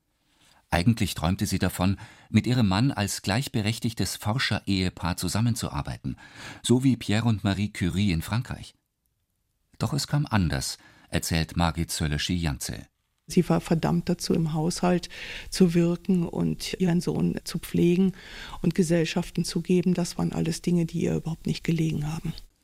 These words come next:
Speaker 1: Clara Haber wurde mit den Jahren immer unglücklicher. Sie hätte viel lieber im Labor gearbeitet.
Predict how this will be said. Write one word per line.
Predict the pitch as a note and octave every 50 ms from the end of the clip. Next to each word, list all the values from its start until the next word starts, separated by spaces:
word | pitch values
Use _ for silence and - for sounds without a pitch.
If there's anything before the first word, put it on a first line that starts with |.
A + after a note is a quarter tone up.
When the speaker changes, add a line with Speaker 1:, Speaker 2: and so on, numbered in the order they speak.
| _ _ _ _ _ _ -
Speaker 1:
Clara | - G2+ F#2 G#2 A2+ B2 C3 B2+ A#2+ G2+
Haber | F#2+ F#2+ F#2+ F#2 A2+ B2 G#2
wurde | G#2 G#2 G#2 G#2+
mit | G2+ G#2+ G#2
den | - G2+ G2
Jahren | F2 F#2+ F#2+ G2+ G2+ G#2+ G#2 -
immer | - G2 G#2+ G2+
unglücklicher. | F#2+ A#2+ C#3 C3 G#2 - - - - - G#1 - - _ _ _ _ _ _ _ _ _ _ _ _ _ - -
Sie | - G#2+ G#2+
hätte | C3+ D3+ - C#3
viel | - - C#3 D3
lieber | C#3+ B2 A#2+ B2
im | A2+ A2+
Labor | A2 A2+ A2 A2+ B2+ D3+
gearbeitet. | C3+ A#2+ G2 - D2+ C2+ - - A#1+ - - - - _